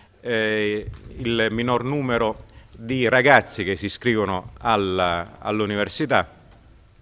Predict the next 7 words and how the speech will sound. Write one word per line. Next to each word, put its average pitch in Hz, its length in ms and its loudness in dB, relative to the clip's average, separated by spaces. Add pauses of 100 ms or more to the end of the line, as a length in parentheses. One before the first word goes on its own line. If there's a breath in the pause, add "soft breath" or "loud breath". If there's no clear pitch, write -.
(640 loud breath)
è - 60 -10
il 110 60 -6
paese 147 340 4
che 123 300 2 (280)
investe 135 1000 2
di 123 140 -4
meno 117 420 2